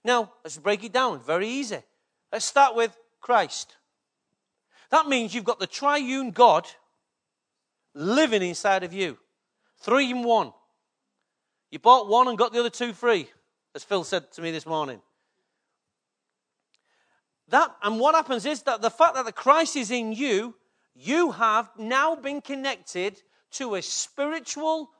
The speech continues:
royal birth line. Never mind Kate and William's, uh, baby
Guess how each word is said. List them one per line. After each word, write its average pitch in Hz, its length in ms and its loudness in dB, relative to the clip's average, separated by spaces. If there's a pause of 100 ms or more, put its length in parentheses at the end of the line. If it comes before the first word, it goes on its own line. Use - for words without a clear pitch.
(140)
royal 262 760 -2 (380)
birth 208 320 0
line. 156 300 -6 (2250)
Never 302 160 0
mind 320 240 4 (1120)
Kate 208 240 -2
and 185 100 -10
William's, 196 440 -2
uh, 160 160 -2
baby 147 420 -6